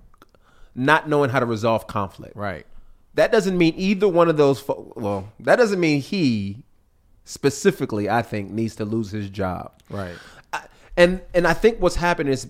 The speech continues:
Speaker 1: is because of the outrage that, um, has been displayed throughout our society around women's issues,
Speaker 2: Right.
Speaker 1: which I think are, are definitely needed and necessary,
Speaker 2: Mm-hmm.
Speaker 1: right? Um, <clears throat> and, uh, and,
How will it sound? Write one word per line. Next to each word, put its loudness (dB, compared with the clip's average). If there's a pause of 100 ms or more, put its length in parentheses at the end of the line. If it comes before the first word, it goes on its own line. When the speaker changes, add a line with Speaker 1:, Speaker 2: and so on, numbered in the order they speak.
(120)
Speaker 1:
is -2
because 0
of -2
the 2
outrage -4 (180)
that, -4
um, -4
has -2
been 0
displayed -2
throughout -2 (320)
our -2
society 2
around -2 (420)
women's -4 (480)
issues, -2
Speaker 2:
Right. 0
Speaker 1:
which 0
I -2
think -4
are, -2 (1120)
are -2
definitely 2
needed 0 (100)
and -6
necessary, -4
Speaker 2:
Mm-hmm. -4
Speaker 1:
right? -2 (440)
Um, -4 (140)
<clears throat> -20
and, -6
uh, -8
and, -8